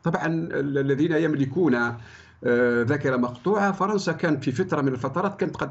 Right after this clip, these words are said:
اشترت كل ديون الجزائر من الشركات الصينية واليابانية حتى تتحكم في مصير الجزائر على المستوى الاقتصادي، وهي التي كانت تضغط علينا من خلال صندوق النقد الدولي.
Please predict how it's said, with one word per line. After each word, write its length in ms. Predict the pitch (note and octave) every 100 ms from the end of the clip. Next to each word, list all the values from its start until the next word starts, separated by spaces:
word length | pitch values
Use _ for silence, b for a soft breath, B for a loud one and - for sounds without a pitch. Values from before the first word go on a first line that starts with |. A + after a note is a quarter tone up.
| -
اشترت 360 | - F3 G3+ - -
كل 200 | C#4+ F#3+
ديون 220 | G#3 G3+
الجزائر 560 | B2+ C3 A#2+ A#2 B2 - B B B
من 80 |
الشركات 460 | C3 - C#3 C#3 D#3+
الصينية 560 | - C3+ A2+ A2 C3 G3
واليابانية 720 | D#3+ D3+ C#3 A#2+ A#2+ F#3+ G#3
حتى 340 | - F3+ - F#3
تتحكم 720 | D#3 C3+ - D3+ - D3 D#3 - B B
في 140 | - D3
مصير 400 | C3 A#2 F3 C3
الجزائر 460 | A2 A#2 A2+ C#3+
على 120 | - A#2+
المستوى 340 | A#2 A2+ A2
الاقتصادي، 560 | A2 A#2 A2+ G#2+ G2 A2 - B B
وهي 220 | B2 C#3
التي 320 | C#3+ C#3 C#3 C#3
كانت 380 | F3+ G#3 A3+ - _ -
تضغط 400 | F#3 C3 C#3 A#2
علينا 340 | B2+ E3 D#3+
من 100 | A#2+
خلال 380 | A2+ A2+ D#3 E3
صندوق 360 | A2+ G#2+ D3
النقد 260 | B2 C3+ D3
الدولي. 540 | F3 B3+ F3+ G#2 G2